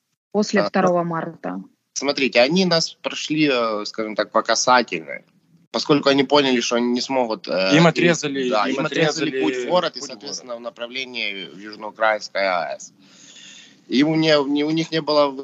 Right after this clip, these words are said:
Speaker 2: выхода только как, э, проходить по касательной наш город и выходить, прятаться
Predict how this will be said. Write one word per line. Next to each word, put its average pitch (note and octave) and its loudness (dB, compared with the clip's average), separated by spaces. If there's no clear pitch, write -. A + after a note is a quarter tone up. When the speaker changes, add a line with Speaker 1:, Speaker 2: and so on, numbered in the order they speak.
Speaker 2:
выхода C3+ -6
только A#2+ -6
как, - -16
э, E2+ -6
проходить G#2+ -8
по A2 2
касательной A2 0
наш G2 -4
город A2+ -2
и F#2+ -6
выходить, G2 -10
прятаться F2 -2